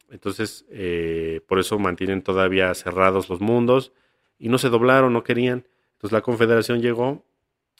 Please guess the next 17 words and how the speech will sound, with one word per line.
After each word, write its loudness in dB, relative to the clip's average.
y 2
la 4
Confederación 2
entendemos -2
que, -18
pues, -20
son -8
las 0
potestades, -20
¿no? -18
Ya -18
sabemos, -6
Miguelito, -4
Gabrielito, -4
todos 2
ellos 0
llegan 2